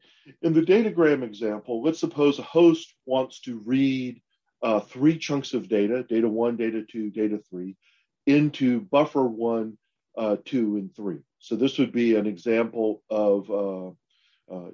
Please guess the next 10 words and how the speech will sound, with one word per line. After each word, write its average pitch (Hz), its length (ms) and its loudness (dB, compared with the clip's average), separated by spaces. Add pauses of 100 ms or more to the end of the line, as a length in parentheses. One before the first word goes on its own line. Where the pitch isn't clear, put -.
using, 107 600 -4 (560)
uh, 95 140 -4 (100)
N 135 140 4
V 127 160 4
M 120 80 2
E 123 80 4
over 107 220 2
Rocky. 139 520 0 (720)
Um, 143 480 -2 (260)
and 131 400 0